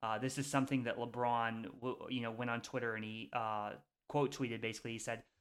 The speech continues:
uh, "He hasn't taken one visit yet and has only had a few calls with coaches and universities. When Bronny makes his choice,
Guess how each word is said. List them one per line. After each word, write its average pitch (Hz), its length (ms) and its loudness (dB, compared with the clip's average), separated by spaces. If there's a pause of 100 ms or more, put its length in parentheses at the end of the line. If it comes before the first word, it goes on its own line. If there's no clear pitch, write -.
(360)
uh, 110 360 4
"He - 180 0
hasn't 139 300 4
taken 143 360 0
one 139 220 2
visit 143 280 2
yet 135 300 0 (200)
and 123 100 -2
has 120 160 0
only 127 160 4
had 117 100 0
a 110 40 -6
few 131 180 2
calls 120 320 0
with 117 120 -6
coaches 113 320 -4
and 113 120 -4
universities. 107 680 -8 (440)
When 117 140 -2
Bronny 131 380 6
makes 127 260 6
his 123 140 -2
choice, 110 440 -4